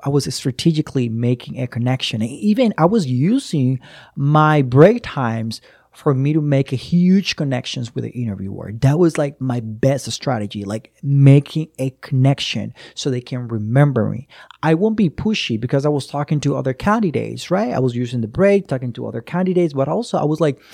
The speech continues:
introducing other candidates to, um, the recruiters, and I was talking, and I was just making sure that I become visible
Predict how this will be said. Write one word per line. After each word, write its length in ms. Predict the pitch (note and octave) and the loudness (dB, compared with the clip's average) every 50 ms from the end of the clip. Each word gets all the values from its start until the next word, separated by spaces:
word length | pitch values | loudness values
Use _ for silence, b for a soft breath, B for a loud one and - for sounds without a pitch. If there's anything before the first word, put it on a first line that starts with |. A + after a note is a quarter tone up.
| B B B B _ | B B B B _
introducing 600 | - G#3 G3 - - F3 C#3+ D3+ F#3 G3 F#3 F#3 F#3 | 6 6 6 6 4 0 0 0 -2 -2 -2 0 0
other 180 | E3 D3+ D#3 | 2 2 0
candidates 680 | D3 - D3 D#3 D#3+ D#3+ D3+ C#3 C#3+ C#3 C3+ - - - | 0 0 0 0 0 0 0 2 2 0 0 -2 -6 -8
to, 300 | - - D3 C#3+ C#3+ C#3+ B B B B B B | -2 0 2 4 4 2 B B B B B B
um, 300 | - C#3 C3+ C3+ C3+ B2+ | -6 -6 -4 -2 0 2
the 100 | C3+ B2+ | 2 2
recruiters, 720 | A#2 B2 A2+ - - D3+ D3 C#3 C#3+ C#3+ C#3+ C#3 C3 - B B B B - | 2 0 -2 0 2 4 6 6 6 6 4 2 0 -4 B B B B -4
and 100 | C3+ C3+ | -2 -2
I 40 | C3 | -2
was 240 | B2+ A#2+ - - - | -4 -6 -8 -10 -8
talking, 640 | - C#3 C3+ C3 - - - D3+ C#3+ C#3 C#3 C#3 C3 b b b b | -6 -6 -6 -6 -8 -4 -2 0 2 2 2 0 -2 b b b b
and 120 | - D#3 D#3+ | -2 0 0
I 40 | F3 | 2
was 160 | F#3+ F3+ - - - | 0 -2 -4 -6 -8
just 180 | - F3+ E3+ | -8 -6 -2
making 300 | E3 D#3+ F3+ F3+ - F3 | 2 2 2 4 4 2
sure 400 | D#3+ D3 - - D3+ C#3 C3+ C3 | 2 2 0 -2 0 0 2 2
that 140 | B2+ B2+ B2 | 2 0 0
I 100 | B2+ B2+ | 0 -2
become 500 | B2 C3 B2+ - - C3 C3+ B2+ B2+ B2 - | -2 -4 -8 -6 -6 -4 -4 -4 -4 -6 -8
visible 920 | C3 A#2 A2 A2 A2 B2 C3 B2+ - - - B2+ B2 B2 B2 B2 B2 - | -10 -12 -14 -10 -4 -4 -2 -2 -2 -6 -6 -2 0 0 0 0 -2 -4